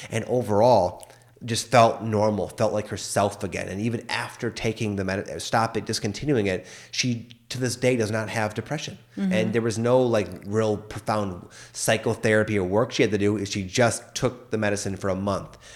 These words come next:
Speaker 1: and, and it rewired her and helped her not be depressed.
Speaker 2: Yeah.
Speaker 1: So I kinda butchered that. I apologize. She said it in a very compelling and
Speaker 2: Articulate.
Speaker 1: ex-,
Speaker 2: Well,
Speaker 1: articulate
Speaker 2: because,
Speaker 1: way. <laughs>
Speaker 2: well,
Speaker 1: It was
Speaker 2: 'cause
Speaker 1: my,
Speaker 2: it was her
Speaker 1: like,
Speaker 2: personal experience.
Speaker 1: Yeah, yeah.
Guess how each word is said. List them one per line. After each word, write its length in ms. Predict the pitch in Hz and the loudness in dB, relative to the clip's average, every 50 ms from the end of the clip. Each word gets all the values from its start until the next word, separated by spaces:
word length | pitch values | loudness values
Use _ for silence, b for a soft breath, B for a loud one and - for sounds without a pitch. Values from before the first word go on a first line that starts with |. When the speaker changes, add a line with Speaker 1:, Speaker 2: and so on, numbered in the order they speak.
| B B B - | B B B -4
Speaker 1:
and, 460 | 92 95 92 90 87 87 85 80 78 - _ _ | -2 0 0 0 -2 -4 -8 -12 -14 -20 _ _
and 260 | - - 95 95 92 - | -8 -6 -6 -6 -4 -4
it 140 | 92 92 | -6 -4
rewired 520 | 87 101 101 98 95 101 104 104 101 98 - | -4 -2 -4 0 2 2 4 4 2 0 0
her 200 | - 95 90 85 | -2 -2 -2 -2
and 220 | - - - 90 | -2 -6 -8 -8
helped 260 | - 101 98 98 - - | -6 -8 -8 -8 -8 -10
her 100 | 101 92 | -8 -6
not 200 | 90 90 - - | -4 -4 -6 -6
be 80 | - | -8
depressed. 440 | 107 - - - - - - - - _ - _ - | -10 -8 -6 -8 -8 -8 -8 -14 -20 _ -20 _ -10
Speaker 2:
Yeah. 260 | 175 175 165 160 156 156 | -8 -6 -6 -8 -8 -10
Speaker 1:
So 260 | - - 123 117 117 | -4 0 4 4 4
I 220 | 123 - 147 170 160 | 6 6 6 6 6
kinda 240 | - 165 156 135 113 | 6 4 4 4 2
butchered 400 | 101 - 110 101 - - 101 85 | 2 0 0 0 0 -2 -2 0
that. 180 | 101 95 92 | 2 2 2
I 60 | 98 | 2
apologize. 720 | 101 - - - 95 90 90 90 - 92 87 90 92 - B B B B | 0 0 -2 -4 -4 -4 -4 -4 -4 -4 -4 -4 -6 -6 B B B B
She 180 | - - 143 127 | -2 -2 -2 0
said 220 | - 147 127 117 | 4 4 4 4
it 80 | 117 110 | 4 0
in 40 | |
a 60 | 113 107 | 0 -2
very 440 | 101 110 123 127 123 120 113 104 B B B B - | 2 4 4 6 6 6 4 2 B B B B -6
compelling 440 | - 127 120 120 - - - 196 110 | -4 -2 -2 -2 0 4 4 4 6
and 60 | 113 | 6
Speaker 2:
Articulate. 440 | - - - - 196 180 175 165 165 | 4 2 2 2 0 0 0 0 0
Speaker 1:
ex-, 100 | 165 - | -2 0
Speaker 2:
Well, 160 | - - - | 2 4 4
Speaker 1:
articulate 420 | 202 175 - 202 190 120 107 95 92 | 4 4 4 2 2 4 2 2 2
Speaker 2:
because, 40 | |
Speaker 1:
way. 260 | 95 98 95 90 82 - - - | 2 0 0 0 -2 -4 -6 -2
<laughs> 100 | - - 135 - - | 2 2 2 2 2
Speaker 2:
well, 140 | 226 240 226 | 2 2 4
Speaker 1:
It 40 | 131 | 6
was 80 | 135 131 | 6 6
Speaker 2:
'cause 80 | 254 | 6
Speaker 1:
my, 80 | 247 233 | 6 6
Speaker 2:
it 40 | 226 | 6
was 100 | 220 220 | 6 6
her 140 | 214 247 226 | 6 6 4
Speaker 1:
like, 100 | 208 185 | 4 2
Speaker 2:
personal 460 | 196 185 220 202 - - 190 180 170 165 | 0 -2 -2 -2 -2 -2 -4 -2 -2 -4
experience. 440 | 160 - - - - 185 185 120 | -4 -6 -8 -4 -2 2 4 6
Speaker 1:
Yeah, 120 | 123 120 113 | 6 6 6
yeah. 460 | 107 107 107 104 95 87 160 160 | 6 6 6 4 4 2 2 -2